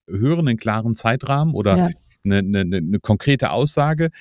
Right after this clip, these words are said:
Speaker 1: dann kann ich das für den Moment auch einfach an die Seite legen, also ad acta legen, weil
Speaker 2: Ja,
Speaker 1: ich sag,
Speaker 2: ja,
Speaker 1: "Okay, das
Speaker 2: genau.
Speaker 1: ist geklärt."
Speaker 2: Dann, ja, genau, dann hat das ja so lange Zeit,
Speaker 1: Mhm.
Speaker 2: äh, und dann, äh, ähm, ja, mhm, genau, dann, dann, dann, ähm,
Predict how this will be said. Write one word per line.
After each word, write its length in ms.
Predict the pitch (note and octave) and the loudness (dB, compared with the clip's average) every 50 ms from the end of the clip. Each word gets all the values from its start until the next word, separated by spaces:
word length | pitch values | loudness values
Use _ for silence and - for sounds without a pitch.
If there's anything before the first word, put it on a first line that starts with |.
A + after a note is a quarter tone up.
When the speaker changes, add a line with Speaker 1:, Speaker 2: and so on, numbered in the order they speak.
| - _ - | -20 _ 0
Speaker 1:
dann 120 | - A2 | 0 0
kann 200 | A2 - - D#3 F3 | 0 2 0 0 0
ich 100 | - - | -2 -2
das 160 | - C#3+ - | -4 -4 -4
für 120 | - - B2 | -2 -2 0
den 120 | A#2+ A#2 | 0 2
Moment 300 | A#2 A2+ A2+ C3 C#3+ C#3+ | 2 2 2 0 0 -2
auch 120 | A#2 - C3 | -4 -4 -4
einfach 280 | A#2 A2+ - A2+ G#2 - | -4 -4 -4 -6 -8 -4
an 120 | G#2 A2+ | -4 -2
die 80 | G#2 G2+ | -2 0
Seite 300 | G#2+ A#2+ C3+ D3 - G#2+ | 0 2 0 2 0 -2
legen, 280 | F2 E2+ D#2+ - E2 | -2 -2 -4 -4 -4
also 160 | F2 F2+ G#2+ | -4 0 0
ad 120 | G2+ - - | 0 0 0
acta 240 | - - _ - A2+ | -4 -4 _ 0 0
legen, 300 | G2 E2+ E2+ D#2+ C#2+ D#2+ | 2 2 -2 -4 -2 0
weil 100 | F2+ F#2 | 2 2
Speaker 2:
Ja, 20 | F#3+ | 4
Speaker 1:
ich 60 | A3 | 4
sag, 120 | A#3 A#3+ - | 2 2 0
Speaker 2:
ja, 80 | - | -2
Speaker 1:
"Okay, 200 | C#3+ D3 F#3 F#3+ F#3+ | -2 0 0 2 2
das 120 | F3 D3+ | 2 0
Speaker 2:
genau. 60 | D3 | -2
Speaker 1:
ist 140 | C3+ - - - | -4 -10 -14 -18
geklärt." 600 | - - - F3 F3 A2+ D2 - _ - - _ _ - | -12 -8 -2 0 0 0 0 -4 _ -18 -20 _ _ -4
Speaker 2:
Dann, 220 | D#3 D#3 E3+ F#3+ | 0 0 0 2
ja, 220 | G3 F#3+ F#3 D#3+ G3 G3 | 2 0 0 0 -2 -4
genau, 400 | G3 F#3+ F3 F3 F3 E3 D#3 D3+ | -6 -2 0 0 0 2 0 0
dann 180 | D#3+ E3 E3+ | 0 0 0
hat 120 | F#3 F3 F3+ | 2 2 0
das 120 | F3 - | 0 0
ja 80 | F#3+ F3+ | 0 0
so 100 | F3 F3+ | 2 2
lange 240 | F3 F3 F3 F3 E3 | 2 2 0 0 0
Zeit, 360 | - F3+ F3 F#3+ A3 A#3 - _ - - - - - - - | 0 -2 0 0 0 -2 -4 _ -20 -20 -18 -18 -18 -12 -4
Speaker 1:
Mhm. 80 | A2 A2 | 0 4
Speaker 2:
äh, 160 | F3+ E3+ E3+ E3+ | 4 4 4 2
und 280 | C3 F#3+ F3 F3 D#3 | 0 0 0 2 2
dann, 280 | F3 E3+ E3 E3 E3 E3 | 2 2 2 2 0 0
äh, 520 | F3 E3+ E3+ E3+ E3+ F#3 F3+ F#3+ E3+ E3 | 0 0 0 0 0 0 0 0 0 2
ähm, 360 | D#3 D#3+ D#3+ D#3+ D#3+ D#3+ D3 D3 | 2 2 2 2 2 0 0 0
ja, 240 | F3 F3 D#3+ - _ _ _ _ _ - | 0 0 0 0 _ _ _ _ _ -4
mhm, 320 | G#3+ F3+ F3+ F#3 G3+ A3 G#3 | 0 0 2 2 0 -2 -2
genau, 280 | - F#3+ F3 E3 D#3 | 0 0 0 2 0
dann, 220 | D3+ E3 D#3+ D#3+ D#3+ | 0 2 2 2 2
dann, 380 | E3+ E3 E3 E3 E3+ F3 G#3 | 2 2 2 2 0 -2 0
dann, 400 | F3+ F3+ F3+ E3+ D#3+ E3+ D#3+ D#3+ | 0 0 2 2 2 0 0 -2
ähm, 640 | E3 D#3+ E3+ F3 F3 F3+ E3+ E3 E3+ E3+ A#2 A#2 - | -2 0 0 2 2 2 2 2 0 0 -2 -4 -10